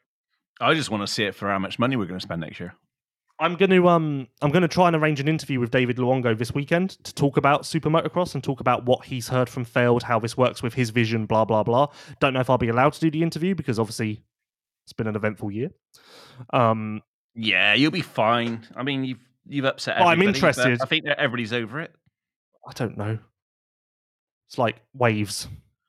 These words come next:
Speaker 1: Yeah,
Speaker 2: Wave after
Speaker 1: you'll be
Speaker 2: wave.
Speaker 1: fine. We'll just wait for somebody else to, um, cause a stir. I'm still looking
Speaker 2: Literally
Speaker 1: at
Speaker 2: no
Speaker 1: the
Speaker 2: one else. It's just
Speaker 1: two thousand,
Speaker 2: me.
Speaker 1: two thousand sixteen S M X.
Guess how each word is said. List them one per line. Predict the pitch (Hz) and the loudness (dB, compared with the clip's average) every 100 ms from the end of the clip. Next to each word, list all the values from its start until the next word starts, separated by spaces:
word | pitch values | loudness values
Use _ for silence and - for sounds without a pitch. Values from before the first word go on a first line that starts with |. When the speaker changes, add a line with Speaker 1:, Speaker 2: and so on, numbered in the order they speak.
| _ _ _ - | _ _ _ -8
Speaker 1:
Yeah, | 170 180 185 | -2 2 2
Speaker 2:
Wave | 123 | 2
after | 117 147 | 0 2
Speaker 1:
you'll | 110 | 2
be | 104 | 2
Speaker 2:
wave. | |
Speaker 1:
fine. | 135 135 - 180 | 2 -2 -10 -4
We'll | 160 | -2
just | 175 160 | 0 0
wait | 165 - | -2 -2
for | 131 | -4
somebody | - 127 113 110 | 0 0 2 0
else | 101 98 | -2 -4
to, | - 104 98 95 | -8 -8 -4 -2
um, | 92 92 - _ - - - _ | -2 -4 -8 _ -20 -20 -20 _
cause | - 110 90 | -8 -6 -6
a | 87 | -6
stir. | - 95 90 - - | -4 -4 -6 -10 0
I'm | 156 | 0
still | - 170 | 4 4
looking | 131 - | 4 2
Speaker 2:
Literally | 226 220 | 0 2
Speaker 1:
at | |
Speaker 2:
no | 233 | 4
Speaker 1:
the | |
Speaker 2:
one | 226 | 4
else. | 170 110 | 4 2
It's | 208 | 2
just | 214 | 0
Speaker 1:
two | |
thousand, | 208 | 2
Speaker 2:
me. | 165 113 - - _ _ _ _ - | 2 0 -10 -20 _ _ _ _ -4
Speaker 1:
two | 147 | -2
thousand | 143 131 123 127 | 2 0 2 0
sixteen | - 107 131 123 | -2 -4 0 0
S | 123 | 0
M | 139 | 0
X. | 165 - - - | 0 -2 -10 -12